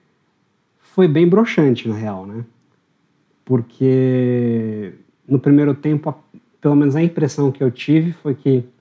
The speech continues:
apesar do placar ter terminado dez a dez, né, ali no, no fim do primeiro tempo, não tava sendo realmente uma partida parelha, né? O que a, a, a tônica da partida mesmo foi o que aconteceu no,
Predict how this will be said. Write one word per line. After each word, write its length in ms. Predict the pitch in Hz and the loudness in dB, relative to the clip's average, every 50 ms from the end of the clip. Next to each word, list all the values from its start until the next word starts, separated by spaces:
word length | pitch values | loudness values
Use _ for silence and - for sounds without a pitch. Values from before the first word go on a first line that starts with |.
| _ _ _ _ _ _ _ _ _ _ _ _ _ _ - | _ _ _ _ _ _ _ _ _ _ _ _ _ _ -8
apesar 600 | 131 127 - - 131 123 113 120 127 139 156 156 | -6 -6 -4 -2 -4 -2 -2 -4 -4 -6 -4 -6
do 180 | 139 131 135 123 | -4 -4 -4 -6
placar 480 | 120 - - - 113 - 127 117 107 | -6 -8 -10 -10 -8 -8 -8 -8 -8
ter 80 | - 120 | -10 -12
terminado 840 | 117 - 110 123 123 120 120 117 117 117 117 107 104 107 107 104 - _ _ _ _ _ | -12 -8 -6 -4 -2 -2 -2 -2 -4 -4 -6 -8 -8 -10 -14 -16 -18 _ _ _ _ _
dez 320 | - 113 110 123 127 120 120 | -14 -10 -6 -4 -4 -4 -4
a 60 | 113 | -6
dez, 320 | 104 127 139 147 139 120 | -4 -4 -2 -2 -2 -2
né, 100 | 127 127 | -4 -6
ali 140 | 120 117 120 | -4 -4 -6
no, 260 | 120 113 107 98 107 - _ _ _ _ _ _ _ _ _ _ _ _ _ _ _ | -6 -6 -8 -12 -16 -20 _ _ _ _ _ _ _ _ _ _ _ _ _ _ _
no 320 | - 123 123 120 117 110 104 | -8 -4 -2 -2 -2 -4 -6
fim 220 | - _ - 123 | -8 _ -4 -2
do 80 | 117 113 | -2 -2
primeiro 320 | - 113 113 110 110 107 | -4 -8 -8 -8 -8 -10
tempo, 420 | 104 - 139 156 160 156 - 113 - _ _ _ _ _ _ _ _ _ _ _ _ _ _ _ _ _ _ _ _ _ _ _ _ _ _ | -10 -8 -6 -6 -6 -6 -8 -14 -20 _ _ _ _ _ _ _ _ _ _ _ _ _ _ _ _ _ _ _ _ _ _ _ _ _ _
não 280 | - 156 156 156 180 180 | -2 2 2 4 4 2
tava 280 | 180 - 175 180 175 165 | 0 -2 -4 -4 -6 -6
sendo 260 | - - 165 165 170 | -6 -4 -2 -2 0
realmente 480 | 170 160 147 151 160 160 156 156 143 - | 0 -2 -2 -2 0 0 -2 -2 -4 -6
uma 100 | 156 143 | -10 -8
partida 400 | - 151 147 139 - 156 151 143 | -4 -4 -6 -4 -4 -4 -4 -4
parelha, 480 | 147 - 160 160 143 139 131 120 113 | -2 -2 -2 0 0 0 0 0 -2
né? 140 | 107 113 117 | -4 -6 -8
O 40 | 120 | -8
que 120 | - - | -10 -10
a, 120 | 127 127 131 120 - - - _ _ _ - 123 - _ _ _ _ _ _ _ | -8 -8 -10 -10 -14 -18 -20 _ _ _ -20 -20 -20 _ _ _ _ _ _ _
a, 340 | - 135 131 131 127 123 120 | -4 -2 -2 0 -2 -2 -4
a 340 | 117 117 - - - - 131 - _ | -6 -8 -12 -16 -20 -20 -20 -16 _
tônica 340 | - 139 151 180 175 175 151 | -2 0 2 2 2 0 -2
da 80 | 151 | -6
partida 460 | 143 143 143 139 131 - - 135 135 | -4 -4 -4 -4 -4 -4 -4 -4 -2
mesmo 340 | 135 131 131 131 139 143 151 | -2 -2 -2 -2 -2 -2 -4
foi 280 | 143 147 - 147 135 143 | -4 -6 -8 -6 -4 -4
o 40 | 139 | -6
que 140 | 139 - | -6 -10
aconteceu 400 | 151 - 143 131 - - - 123 | -12 -10 -12 -12 -12 -8 -6 -6
no, 100 | 120 123 | -4 -6